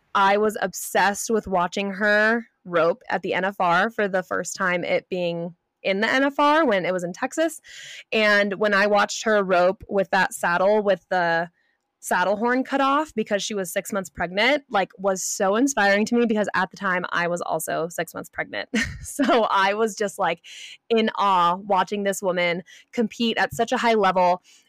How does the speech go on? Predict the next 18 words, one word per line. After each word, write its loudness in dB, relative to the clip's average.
having 0
to 0
cut 0
a -2
saddle 2
horn 0
off 0
of -4
a 0
saddle 2
in 0
order 2
to -2
compete -4
at 0
the, 2
you -2
know, -2